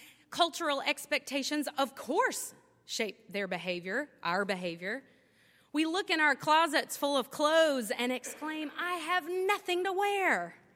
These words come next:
We work way too much because we feel the need to climb the ladder at the corporate office. We are often unsatisfied by where we are in life and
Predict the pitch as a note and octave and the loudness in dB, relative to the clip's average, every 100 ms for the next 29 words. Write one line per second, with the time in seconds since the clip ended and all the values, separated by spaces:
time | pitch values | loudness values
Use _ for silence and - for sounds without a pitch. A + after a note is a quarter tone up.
0 | _ _ _ - - - F4+ F4+ D#4+ G4 | _ _ _ -20 -18 -2 2 2 2 0
1 | F#4 D4 F4 F#4+ - F4 E4 E4+ F#4+ - | 0 2 2 2 0 0 2 2 2 0
2 | - D4 - D#4 C4 E4 - F4+ E4+ E4 | -6 -6 -2 -2 -2 -6 -2 -4 -2 -2
3 | F4 B3+ B3+ - D#4 E4+ D#4+ C#4 C4+ C4 | -2 -4 -6 -4 0 2 2 0 0 0
4 | D#4 D#4+ A#3+ F#3+ G3+ - - _ _ - | 0 0 0 -2 -6 -16 -20 _ _ -2
5 | B3+ B3+ B3 - D#4 - D#4 - D4 D4 | -2 -2 -8 -4 -4 -4 -4 0 2 2
6 | A#3+ A3+ - D#4 E4 D4+ C#4+ - - F4 | -2 -4 -4 0 4 4 2 -4 4 6
7 | F#4 E4+ D4 - D4+ C#4+ - D4+ F4+ D#4+ | 6 4 -2 0 0 0 2 4 4 0
8 | - A3 G#3+ G#3+ F#3+ A3+ A3 A3 - - | -2 0 0 0 -2 -2 -2 -4 -10 -12
9 | - F4 F#4 D#4+ C#4+ C4+ B3+ G#3 G3+ A3+ | -2 0 0 0 0 2 2 0 -2 0
10 | G4 D#4+ A#3 | 0 0 -4